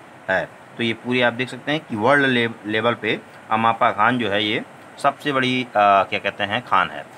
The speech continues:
इटावीरा ब्राज़ील का प्रमुख लौह अयस्क खनन केंद्र है। तो इटावरा-, अ, इटावीरा जो है वो ब्राज़ील में एक जगह का नाम है जहाँ पर जो है, अ, लौह अयस्क का जो है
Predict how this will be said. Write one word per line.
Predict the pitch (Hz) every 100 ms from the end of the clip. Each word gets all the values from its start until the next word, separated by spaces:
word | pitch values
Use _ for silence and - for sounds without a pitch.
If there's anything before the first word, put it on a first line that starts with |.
| - - -
इटावीरा | 131 143 139 165 220 220
ब्राज़ील | 151 143 143 156 156
का | 156
प्रमुख | 151 - 123 139 -
लौह | 107 107 123 120
अयस्क | 104 110 120 - -
खनन | - 104 107 -
केंद्र | 110 120
है। | 113 131 226 - -
तो | 117 -
इटावरा-, | 110 110 113 123 143 -
अ, | 110 107 -
इटावीरा | 120 117 117 156 180
जो | 151
है | 131
वो | 131 127 123 -
ब्राज़ील | 104 104 117 127
में | 123 113
एक | 110 95
जगह | 120 160
का | 156 143
नाम | 143 131
है | 113 135 - - 92
जहाँ | 107 117
पर | 139 135
जो | 117 101
है, | 107 135 - - -
अ, | 95 92
लौह | 90 104 165 160 151
अयस्क | 120 139 -
का | 123 - 117
जो | 107
है | 110